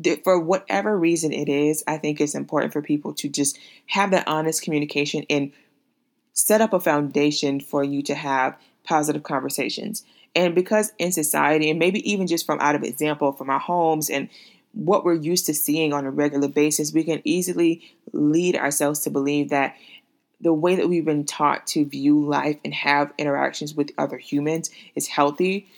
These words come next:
But if we're not questioning those things, and if we're not really intentional, how can we be so sure? And so my challenge is to other, to people is to take the response, take on the responsibility, because we all have the,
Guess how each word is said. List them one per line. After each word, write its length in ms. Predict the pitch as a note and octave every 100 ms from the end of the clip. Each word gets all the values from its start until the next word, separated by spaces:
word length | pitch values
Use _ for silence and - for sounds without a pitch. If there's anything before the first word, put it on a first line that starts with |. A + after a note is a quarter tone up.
| - C#3+
But 160 | D3+
if 160 | D3+ D3+
we're 80 | G3+
not 320 | G#3 - -
questioning 560 | - D3 - E3 E3 E3
those 240 | E3 E3+
things, 280 | E3+ E3+ D#3
and 80 | D3+
if 160 | D3
we're 80 | D#3
not 320 | F3 F3+ D3+
really 280 | D3+ D#3+ D3+
intentional, 640 | D3 - A3 E3+ D3 D3 - -
how 160 | - F#3
can 180 | F#3 D#3+
we 140 | D3
be 160 | C#3 D3
so 180 | C#3+
sure? 400 | C3+ - C#3+ - - _ _ _ _ _ _ _ _ -
And 160 | D#3+ D3+
so 300 | D#3 D3 D3 - -
my 160 | D#3+
challenge 520 | D#3 G3 G3+ G#3 F#3+ -
is 320 | D#3+ D3 D3
to 240 | - D#3 -
other, 360 | C#3+ C#3+ C#3
to 240 | - - E3+
people 440 | - D#3 D3 C#3 -
is 200 | C#3+ -
to 260 | D3+ C#3 C#3+ - - _ _ _ _ _ _ _ _ _ -
take 300 | - G#3 G3+
the 100 | A3+
response, 460 | A3 - D#3+ D#3+
take 200 | - G3+
on 140 | G#3 F#3
the 80 | D3
responsibility, 760 | C#3+ C3+ C3 C#3 C3+ - - D#3
because 420 | D3+ C#3+ C#3+ -
we 160 | D#3 D#3
all 220 | D#3+ D#3
have 260 | D#3 C#3+ C3+
the, 120 | -